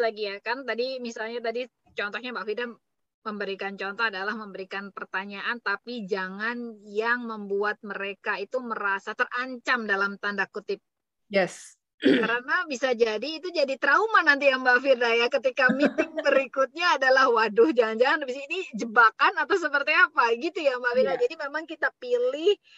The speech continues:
Speaker 1: yang memang untuk bagaimana meningkatkan akuntabilitas dalam tanda kutip mereka tersebut ya.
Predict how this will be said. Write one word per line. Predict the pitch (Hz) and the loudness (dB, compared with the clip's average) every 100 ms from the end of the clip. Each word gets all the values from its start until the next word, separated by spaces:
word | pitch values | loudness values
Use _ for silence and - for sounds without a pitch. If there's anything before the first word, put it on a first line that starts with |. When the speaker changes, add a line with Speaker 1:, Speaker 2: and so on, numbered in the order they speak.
| - _ | -20 _
Speaker 1:
yang | 240 254 277 269 | 0 0 0 -4
memang | 240 233 262 285 285 | -6 -4 -4 -4 -4
untuk | 277 269 247 _ 320 320 _ | -4 -4 -18 _ -8 -8 _
bagaimana | 240 196 202 208 233 262 | -8 -6 -8 -6 -6 -6
meningkatkan | 247 220 220 220 208 _ 262 277 294 _ - - | -6 -10 -10 -8 -8 _ -6 -6 -8 _ -14 -10
akuntabilitas | 247 - 294 277 277 247 226 233 269 - | -10 -8 -10 -6 -6 -6 -6 -4 -6 -6
dalam | 196 196 | -6 -6
tanda | 196 196 185 | -6 -8 -10
kutip | 202 214 | -10 -8
mereka | 226 220 214 196 | -8 -8 -6 -6
tersebut | 202 196 214 185 175 | -6 -10 -12 -10 -12
ya. | 160 | -10